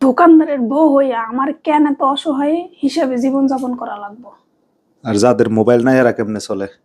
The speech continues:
Speaker 1: আমার মোবাইল ছাড়া রাখো, তাও এটা দিয়ে তো আমারে মানে বু-, বুঝাইতেছো যে মানে সান্ত্বনা পুরস্কার অত ইয়া হয় না।
Speaker 2: একটা সময় তো এটা ভালো ছিল, এটা তো ইউজ করতে করতে নষ্ট হইতাছে, তাই না?
Speaker 1: তো তুমি আমার একটা ফোন দিবা না?
Speaker 2: তোমার আগে আমি যখন দিছিলাম মোবাইলটা, এটা কি ভাঙ্গা ফোন দিছিলাম? এটা কও,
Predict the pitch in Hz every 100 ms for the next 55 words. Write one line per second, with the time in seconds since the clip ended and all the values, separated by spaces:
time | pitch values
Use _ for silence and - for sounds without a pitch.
0 | _ - 370 415 370 392 415 - - 294
1 | 339 359 349 392 - 302 254 262 320 320
2 | 330 349 339 339 311 320 311 311 311 233
3 | 254 254 302 302 277 269 285 302 277 269
4 | 277 - _ _ _ - 254 - 277 311
5 | 349 359 339 370 330 - 392 320 294 294
6 | 262 240 240 240 214 - 196 _ _ _
7 | _ _ - 107 120 117 131 135 135 117
8 | 101 101 101 - 113 98 95 101 113 117
9 | 120 - 147 - 127 120 123 113 - 107
10 | 95 98 95 107 107 302 381 381 381 370
11 | 339 359 370 359 302 381 381 381 - 120
12 | 127 123 123 123 131 120 127 135 123 117
13 | 113 117 113 107 110 104 104 104 104 120
14 | 135 175 165 107 101 -